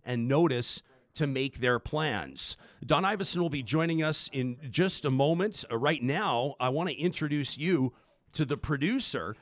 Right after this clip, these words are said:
of this program. Uh, ladies and gentlemen, and you can see here Mayor Don Iveson joining us here in studio. Uh, Sam Brooks is the senior producer of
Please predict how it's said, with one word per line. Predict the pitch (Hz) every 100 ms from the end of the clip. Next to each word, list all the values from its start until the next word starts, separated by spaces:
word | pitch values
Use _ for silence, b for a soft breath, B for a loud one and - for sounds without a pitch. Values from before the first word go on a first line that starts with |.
| b b
of | - 139 113
this | 143 147 -
program. | - 190 240 131 107 78 64 B B -
Uh, | 117
ladies | 165 214 226 170
and | 156
gentlemen, | 127 175 170 113 107 107
and | 123
you | 123
can | 110
see | 98 147 131
here | 123
Mayor | 117 113
Don | 110 123
Iveson | 117 127 123 - 110
joining | 127 120 117
us | 107 - -
here | 113 107 135 135
in | 110 107
studio. | - - 139 135 107 101 B B
Uh, | - 110 -
Sam | - 185 220 220
Brooks | 139 143 87 - - - -
is | 131 127 113
the | -
senior | 120 175 190 185
producer | - 143 147 - 127
of | 123 120 95